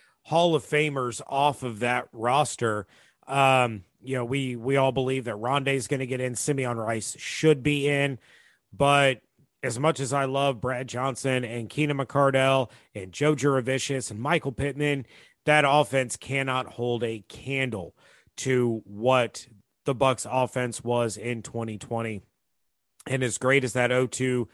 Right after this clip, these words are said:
defense was, um, I just, I would put money on Tom Brady finding a way to get them into the end zone far more often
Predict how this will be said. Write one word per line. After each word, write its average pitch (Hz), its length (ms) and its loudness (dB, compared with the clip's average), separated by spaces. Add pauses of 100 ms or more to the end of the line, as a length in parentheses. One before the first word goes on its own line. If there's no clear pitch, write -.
(300)
defense 135 600 -4
was, 147 440 4 (360)
um, 120 480 2 (600)
I 135 220 0
just, 127 340 -4
I 139 200 2
would 131 180 -2
put 139 220 -2
money 131 480 -2
on 123 580 -2 (420)
Tom 135 320 0
Brady 123 380 2
finding 120 640 -4
a 117 220 -8
way 117 520 -4 (360)
to 131 140 -4
get 123 300 0
them 123 220 0
into 120 320 -6
the 117 200 -2
end 120 200 -2
zone 113 420 -2
far 127 460 2
more 113 280 0
often 117 520 -2